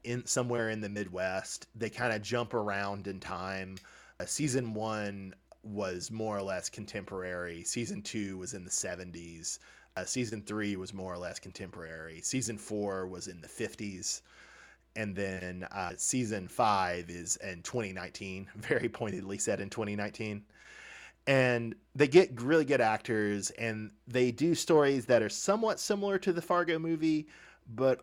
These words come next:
also a lot of times they kind of riff on other Coen Brothers movies. So there's, like, riffs on The Big Lebowski. There's riffs on, um, Miller's Crossing, things like that.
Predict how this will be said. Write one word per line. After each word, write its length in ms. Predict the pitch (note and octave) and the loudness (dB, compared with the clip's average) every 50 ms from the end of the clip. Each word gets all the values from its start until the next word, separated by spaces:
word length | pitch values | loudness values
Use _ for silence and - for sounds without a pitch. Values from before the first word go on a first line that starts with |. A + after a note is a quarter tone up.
| - | 0
also 420 | B2+ C#3 C#3 A#2 - - D#3+ C3+ B2+ | 2 4 4 4 6 6 6 8 8
a 40 | |
lot 240 | A#2 A2+ A2+ A2 A2 | 6 8 6 6 6
of 80 | - - | 4 0
times 400 | - C3 A2 G2+ G2+ F#2+ E2 - | 0 0 0 0 0 -2 -4 -4
they 400 | - G2 F#2 F2+ F2 E2 E2+ - | -2 -2 -2 -2 -6 -8 -12 -12
kind 220 | - - B2 A2 - | -6 -4 -4 -4 -4
of 160 | F#2 F2+ - _ - G2+ B2+ D3+ | -6 -8 -10 _ -18 -16 -12 -8
riff 460 | E3+ F#3 A#2 A2+ A2+ - - - - _ _ | -4 0 2 2 2 0 -2 -12 -20 _ _
on 240 | - G2+ G2 F#2+ F2 - - | -6 -6 -6 -6 -8 -10 -10
other 240 | F#2 F#2 G2 G2 | -8 -6 -6 -6
Coen 360 | F#2+ - - G2 F#2 F#2 G2 G2+ | -8 -6 -8 -6 -6 -6 -6 -6
Brothers 300 | G#2 G2+ G2+ G#2 G2+ G#2+ | -4 -4 -4 -6 -6 -6
movies. 560 | G#2 G#2 G#2 G2 G2+ G2 G2+ - - - - - | -6 -6 -4 -4 -6 -6 -6 -6 -8 -8 -8 -10
So 220 | - - A#2 G#2 | -4 -2 -2 -2
there's, 260 | F#2+ G2+ G2 F#2+ - | -2 -4 -6 -4 -4
like, 180 | A2+ G2 F#2+ - _ A2+ | -6 -6 -6 -8 _ -12
riffs 460 | G2 G#2+ A2+ A2 G2+ G#2 - - - - | -6 -4 -2 -2 -2 -4 -4 -6 -6 -6
on 300 | - G2+ G2 G2 F#2+ F#2 | -6 -4 -4 -4 -6 -6
The 60 | F2+ | -10
Big 200 | F2 F#2 G2+ F#2+ | -8 -10 -8 -8
Lebowski. 760 | F2 F2+ E2+ F2+ F2 E2+ - - - - G2 F#2 F2+ E2+ - - - - - _ _ - | -8 -10 -8 -8 -6 -6 -6 -6 -6 -6 -8 -8 -8 -10 -12 -16 -20 -20 -20 _ _ -6
There's 240 | G#2 G#2 - - | -6 -6 -6 -6
riffs 460 | - F#2 F#2+ G2 G2 - - - - - - | -10 -8 -8 -6 -6 -6 -4 -6 -6 -6 -6
on, 600 | F#2 F#2+ F2+ F#2 F#2 F#2 F2+ F2+ F2 F2 F2 - - - | -6 -6 -4 -4 -4 -4 -6 -6 -8 -10 -12 -14 -14 -12
um, 300 | - F2 E2+ D#2+ E2 D#2+ | -10 -10 -10 -10 -12 -12
Miller's 380 | F#2 G2+ G2+ F#2+ F#2+ F#2 E2+ - | -8 -6 -4 -4 -4 -6 -8 -8
Crossing, 540 | - - E2+ E2 F2 E2+ - G2+ F2+ F2+ G2+ | -8 -6 -6 -6 -4 -4 -6 -6 -6 -10 -10
things 320 | - - G#2 F#2+ F#2+ - | -8 -8 -8 -6 -6 -6
like 160 | F2+ E2+ - | -6 -8 -6
that. 420 | - F#2 F2 F2 F#2 F#2+ - - | -8 -6 -6 -6 -6 -8 -10 -12